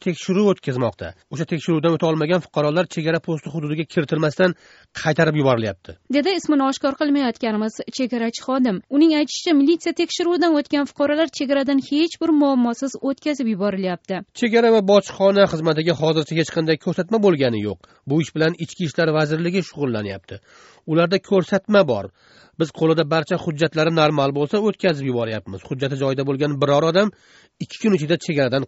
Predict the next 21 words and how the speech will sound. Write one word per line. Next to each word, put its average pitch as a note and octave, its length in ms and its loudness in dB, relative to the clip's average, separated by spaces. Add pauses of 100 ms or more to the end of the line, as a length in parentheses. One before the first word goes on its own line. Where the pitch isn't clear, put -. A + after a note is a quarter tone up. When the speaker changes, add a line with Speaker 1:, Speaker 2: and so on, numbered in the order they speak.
Speaker 1:
qaytarilmadi. C3 580 0 (380)
Speaker 2:
Dedi D4+ 220 2
G'isht F4 160 -2
ko'prik E4+ 320 -2
chegara C4+ 320 -2
posti C4 380 -2 (240)
xodimi B3 460 0 (400)
Ozodlik B3 400 -4
bilan B3 240 -2 (120)
mikrofonsiz A#3+ 640 -4
suhbatda. C4+ 460 -4 (180)
O'zbekiston D#4 520 0
Ichki - 200 -4
ishlar E4 240 0
vazirligining D4 640 0
ismini D#4 340 2
oshkor D#4+ 320 -2
qilmayotganimiz C4+ 720 -2
mutaxassisi C#4 600 -6
fuqarolarning C#4 600 0
xorijga D#4 340 0